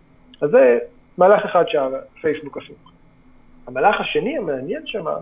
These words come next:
ו-, ועליו אנחנו גם נרחיב בהמשך, בעצם פייסבוק אמרו, "תשמעו, אנחנו כבר נכווינו בפרטיות, אנחנו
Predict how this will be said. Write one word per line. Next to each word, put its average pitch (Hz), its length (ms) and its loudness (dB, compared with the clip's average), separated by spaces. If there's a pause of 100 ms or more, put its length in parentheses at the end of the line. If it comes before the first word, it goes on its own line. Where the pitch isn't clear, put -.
(280)
ו-, 123 260 -6
ועליו 139 280 4
אנחנו 156 240 0
גם 208 160 0
נרחיב 165 320 -6
בהמשך, 135 420 -6 (540)
בעצם 226 200 -2
פייסבוק 240 340 2
אמרו, 214 180 6
"תשמעו, 170 280 -2 (640)
אנחנו 196 320 0
כבר 147 160 2
נכווינו 143 420 -2
בפרטיות, 123 680 -12
אנחנו 139 500 -2